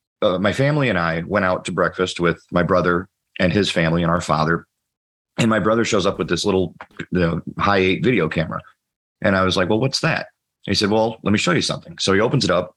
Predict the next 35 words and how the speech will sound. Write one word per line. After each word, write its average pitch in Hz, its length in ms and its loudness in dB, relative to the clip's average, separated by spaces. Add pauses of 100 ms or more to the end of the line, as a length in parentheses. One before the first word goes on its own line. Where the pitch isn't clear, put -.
(100)
and 95 120 0
he 82 160 -2 (240)
hits 110 180 0
play. 85 380 0 (580)
It's 117 160 2
one 131 140 2
of 135 60 2
my 117 180 0
old 110 420 0
college 110 440 0
hockey - 320 -2
games. 78 340 -4
I 82 40 2
played 87 360 0
hockey 101 260 2
for 90 140 0
Illinois 95 200 2
State 90 200 0
University. 90 540 -2 (240)
I 143 80 2
had 127 160 0
no 120 180 2
idea 110 280 0
he 113 100 0
even 107 180 -2
had 120 300 -4
this. - 260 -8 (560)
And 110 80 2
then 117 80 2
he 110 60 2
goes, 98 240 2
"Wait 110 240 0
for 98 60 0
this 160 140 0
part." - 300 -6